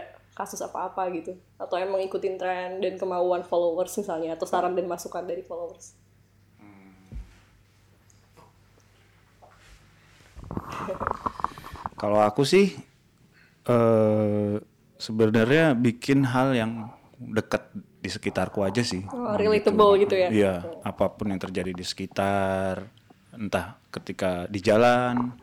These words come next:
Speaker 2: di
Speaker 1: Hmm.
Speaker 2: kantor, dimanapun gitu, pasti ada, ada cerita-cerita gitu yang, yang kadang nggak sengaja didapet gitu. Nah,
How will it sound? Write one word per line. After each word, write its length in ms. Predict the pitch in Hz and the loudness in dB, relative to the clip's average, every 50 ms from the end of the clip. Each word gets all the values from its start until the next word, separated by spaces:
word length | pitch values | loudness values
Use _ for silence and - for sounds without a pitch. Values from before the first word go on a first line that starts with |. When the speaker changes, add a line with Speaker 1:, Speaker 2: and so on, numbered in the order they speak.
| - - - - - - - 185 165 | -16 -14 -14 -16 -18 -20 -16 -14 -12
Speaker 2:
di 140 | - 98 | -10 -8
Speaker 1:
Hmm. 60 | 95 - | -6 -2
Speaker 2:
kantor, 640 | 104 107 110 110 110 - 117 117 113 113 113 113 110 107 110 - - - | -2 0 0 -2 -2 0 0 2 2 2 2 2 0 -2 -6 -10 -14 -14
dimanapun 720 | 110 98 92 92 92 92 95 92 90 - - 107 104 107 101 | -10 -8 -6 -6 -4 -4 -4 -6 -6 -6 -4 -4 -2 -2 -4
gitu, 320 | 98 90 - - 87 - | -6 -8 -10 -12 -14 -12
pasti 260 | - 92 - - 113 | -12 -14 -10 -8 -8
ada, 300 | 107 107 98 92 92 90 85 - _ _ _ _ _ _ _ _ _ _ _ _ _ _ _ - | -6 -6 -6 -8 -10 -12 -14 -18 _ _ _ _ _ _ _ _ _ _ _ _ _ _ _ -12
ada 760 | 98 95 95 98 95 92 85 85 85 85 87 85 85 85 - _ _ _ _ _ _ _ - - | -10 -10 -10 -8 -10 -8 -8 -10 -10 -12 -12 -12 -12 -14 -16 _ _ _ _ _ _ _ -20 -12
cerita-cerita 840 | - 98 98 95 - - 95 95 - 110 101 95 - - 104 101 101 | -8 -6 -6 -4 -2 -4 -4 -4 -4 -8 -10 -6 -4 -2 -2 -2 -2
gitu 280 | 101 95 - - 98 | -4 -8 -8 -8 -8
yang, 240 | 92 92 87 85 85 98 - _ - - _ _ _ _ _ _ _ - | -6 -6 -8 -10 -12 -16 -18 _ -20 -20 _ _ _ _ _ _ _ -8
yang 280 | 101 95 92 92 95 | -6 -6 -6 -6 -6
kadang 460 | 90 - 95 90 98 110 113 113 107 95 - _ _ _ _ _ _ | -6 -6 -6 -6 -4 -6 -6 -6 -8 -12 -16 _ _ _ _ _ _
nggak 180 | - 101 87 - | -8 -6 -6 -4
sengaja 320 | - 104 95 92 90 92 | -4 -4 -4 -4 -4 -4
didapet 600 | 87 90 85 82 80 - - - 82 80 82 80 80 _ _ - - | -6 -6 -6 -8 -8 -10 -10 -12 -12 -12 -12 -16 -18 _ _ -20 -20
gitu. 320 | - 87 82 - - 80 73 76 - - - _ _ _ _ _ _ _ _ _ _ _ | -18 -18 -18 -16 -16 -18 -18 -18 -20 -20 -20 _ _ _ _ _ _ _ _ _ _ _
Nah, 280 | 95 95 87 85 - | -8 -8 -8 -8 -10